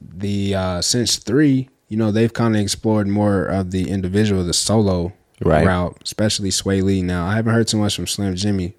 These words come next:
Speaker 1: but you know, Sway Lee damn near took off.
Speaker 2: Well, Shrimp Life three was basically that, the Love Below, s-, Speaker Box, double
Speaker 1: Oh,
Speaker 2: album.
Speaker 1: they did do
Speaker 2: They
Speaker 1: it
Speaker 2: were,
Speaker 1: like that.
Speaker 2: they were
Speaker 1: You
Speaker 2: double
Speaker 1: right.
Speaker 2: albums.
Speaker 1: You right. You sure right. But, um,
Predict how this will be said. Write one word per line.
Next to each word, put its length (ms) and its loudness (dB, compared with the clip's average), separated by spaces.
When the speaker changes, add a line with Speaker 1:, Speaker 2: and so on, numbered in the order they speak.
Speaker 1:
but 200 -4
you 60 0
know, 160 4
Sway 280 0
Lee 240 4
damn 300 -4
near 360 -4
took 260 -4
off. 300 0
Speaker 2:
Well, 100 2
Shrimp 260 -2
Life 260 0
three 180 2
was 320 0
basically 600 -2
that, 420 0
the 120 0
Love 380 0
Below, 380 4
s-, 220 -4
Speaker 320 -2
Box, 640 0
double 300 0
Speaker 1:
Oh, 40 0
Speaker 2:
album. 240 0
Speaker 1:
they 120 -2
did 260 -2
do 100 -4
Speaker 2:
They 60 2
Speaker 1:
it 40 2
Speaker 2:
were, 120 0
Speaker 1:
like 100 -4
that. 80 -6
Speaker 2:
they 100 0
were 80 0
Speaker 1:
You 60 -2
Speaker 2:
double 220 2
Speaker 1:
right. 120 0
Speaker 2:
albums. 300 -4
Speaker 1:
You 60 0
right. 160 -6
You 120 -10
sure 240 -4
right. 240 -4
But, 140 -4
um, 240 -2